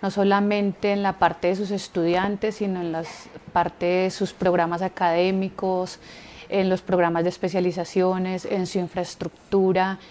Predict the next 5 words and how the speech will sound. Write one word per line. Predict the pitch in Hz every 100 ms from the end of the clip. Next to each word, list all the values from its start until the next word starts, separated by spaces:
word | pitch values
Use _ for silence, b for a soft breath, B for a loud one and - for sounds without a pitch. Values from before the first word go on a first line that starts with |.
| B B
en | 190 180
sus | - 175
sedes. | - 190 190 196 196 - -
Todo | - 202 208
esto, | 220 226 220 - - - 226 220 226